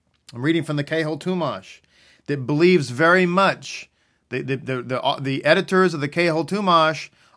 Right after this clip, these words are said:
are very much believers in the Noahide laws for Gentiles. But this is why I'm telling you there's no such thing as a Noahide. Why? Because there's no such thing as a covenant for a Noahide. Why? Because it says here, every Jew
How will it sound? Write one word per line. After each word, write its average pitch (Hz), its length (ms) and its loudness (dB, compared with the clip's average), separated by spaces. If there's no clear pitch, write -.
are 139 220 2
very 165 380 2
much 185 440 -2
believers 160 760 -2
in 151 140 -2
the 160 100 0
Noahide 160 640 4
laws 131 420 4
for 143 160 -6
Gentiles. 123 720 -2
But 131 380 -4
this 139 240 -8
is 135 100 -8
why 151 120 -2
I'm 147 100 -2
telling 165 260 -4
you 147 80 -4
there's - 180 -4
no 143 140 -2
such 143 240 -6
thing 147 180 -4
as 123 80 -4
a 127 60 -8
Noahide. 135 520 -2
Why? 120 280 2
Because 123 280 -6
there's 123 140 -8
no 139 100 -4
such 143 200 -8
thing 139 120 -8
as 120 120 -8
a 113 80 -8
covenant 156 440 -4
for 110 100 -10
a 113 40 -8
Noahide. 104 440 -10
Why? 117 340 -4
Because 143 260 0
it 143 80 -4
says 156 260 -2
here, 156 180 0
every 151 300 2
Jew 147 600 0